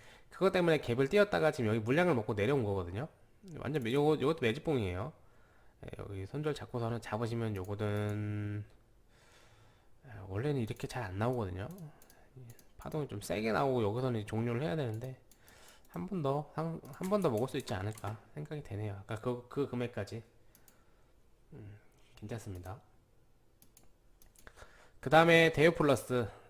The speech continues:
예, 요것도 일단은 바닥을 두 개를 만들고 있어요.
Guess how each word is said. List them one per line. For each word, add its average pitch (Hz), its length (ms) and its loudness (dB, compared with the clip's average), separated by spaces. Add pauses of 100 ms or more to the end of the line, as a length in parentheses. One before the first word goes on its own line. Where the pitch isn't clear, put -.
(140)
예, 107 360 -14
요것도 180 1160 2
일단은 165 720 2 (1400)
바닥을 160 360 4
두 - 140 -2
개를 175 180 8
만들고 123 360 4
있어요. 98 320 0